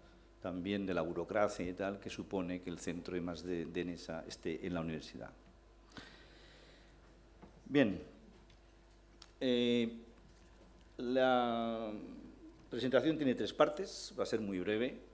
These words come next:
porque no voy a entrar en detalles. El primer punto sería por, por qué preocupa la volatilidad,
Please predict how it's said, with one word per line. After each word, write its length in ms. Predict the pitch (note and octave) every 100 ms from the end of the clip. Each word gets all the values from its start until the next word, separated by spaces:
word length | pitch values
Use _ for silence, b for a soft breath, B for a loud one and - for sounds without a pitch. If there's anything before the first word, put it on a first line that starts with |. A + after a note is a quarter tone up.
| - - - -
porque 240 | F2+ F2
no 160 | E2 E2+
voy 100 | F2
a 40 |
entrar 180 | F2 F2+
en 100 | E2
detalles. 440 | E2 G#2 G#2+ A2+
El 960 | - - - - - - - - - -
primer 220 | A#2+ C3
punto 160 | C3 C3
sería 340 | C3+ C3+ C3+
por, 180 | B2 A#2
por 320 | - C#3 C3
qué 140 | - E3+
preocupa 360 | C3 A#2+ G#2+
la 80 | A2
volatilidad, 460 | G2+ F#2+ F2 D#2+